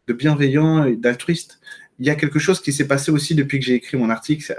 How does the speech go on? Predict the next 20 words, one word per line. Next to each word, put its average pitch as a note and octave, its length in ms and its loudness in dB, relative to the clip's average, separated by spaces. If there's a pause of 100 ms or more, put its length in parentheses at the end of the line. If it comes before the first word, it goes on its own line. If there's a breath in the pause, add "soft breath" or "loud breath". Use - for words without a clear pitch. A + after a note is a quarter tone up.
euh, G#2+ 640 4
où A#2 100 -4
je A#2 120 -4
suis - 200 -4
allé, A#2+ 220 4
euh, G#2+ 220 4 (520 loud breath)
euh, G#2 140 -2
me A2 120 0
balader B2 380 4
dans A#2+ 120 2
le A2 60 -2
monde A2+ 180 0
des A2 80 -2
lutins, D#3 360 -4 (380 loud breath)
c'est - 240 -2
qu'aujourd'hui, C#3 420 2
je C#3 120 0
vois B2+ 280 0
beaucoup F#3+ 480 -2
mieux, F#3 440 2